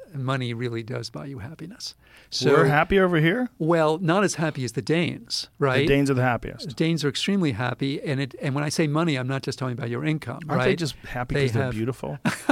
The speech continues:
Speaker 2: They're so
Speaker 1: That,
Speaker 2: handsome and
Speaker 1: that,
Speaker 2: beautiful
Speaker 1: and
Speaker 2: women and
Speaker 1: that's, that's part of
Speaker 2: handsome
Speaker 1: it,
Speaker 2: men.
Speaker 1: but, but really what it is, is that, you know, they have really good health care.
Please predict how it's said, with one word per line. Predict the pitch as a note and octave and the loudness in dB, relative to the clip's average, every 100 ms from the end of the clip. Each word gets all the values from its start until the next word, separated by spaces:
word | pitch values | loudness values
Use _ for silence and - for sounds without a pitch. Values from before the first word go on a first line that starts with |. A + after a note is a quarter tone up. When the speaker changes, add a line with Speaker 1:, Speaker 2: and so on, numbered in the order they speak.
| - - D4 - D4 - | -2 -2 -4 -4 -8 -6
Speaker 2:
They're | F4 | -6
so | D4 D3+ | -2 0
Speaker 1:
That, | A3+ | 2
Speaker 2:
handsome | D#3 - D3+ | 0 -2 -2
and | C3 G#2+ | -2 0
Speaker 1:
that, | F#3+ | 0
Speaker 2:
beautiful | D3 C#3+ - B2+ | 0 -2 -4 -6
Speaker 1:
and | A2+ | -4
Speaker 2:
women | C3 C#3 C#3+ | -2 0 2
and | F#3+ | 2
Speaker 1:
that's, | F3+ F3 - | 2 0 -2
that's | F3+ D#3+ E3+ | -2 -2 -2
part | A#3 F#3 D#3+ | 0 2 2
of | C#3+ | 2
Speaker 2:
handsome | |
Speaker 1:
it, | B2+ C#3 | 2 2
Speaker 2:
men. | C3+ E3+ | 0 -2
Speaker 1:
but, | - | -4
but | C#3+ | -4
really | B2+ C#3+ D#3 C#3 | 0 0 2 2
what | B2+ B2+ | 0 0
it | A#2 | -2
is, | A#2 B2 B2 | -4 -4 -4
is | C3 - | -4 -4
that, | B2+ A#2 A#2+ | -4 -2 -4
you | C3 | -4
know, | A#2 A2+ G#2+ - - | -4 -4 -4 -8 -8
they | B2+ | -4
have | A2+ A2+ | -4 -6
really | A2 B2+ B2+ | -4 -2 -2
good | B2+ B2 | -2 -4
health | B2+ A#2+ | -6 -8
care. | - A#2+ A#2 B2 | -8 -6 -6 -6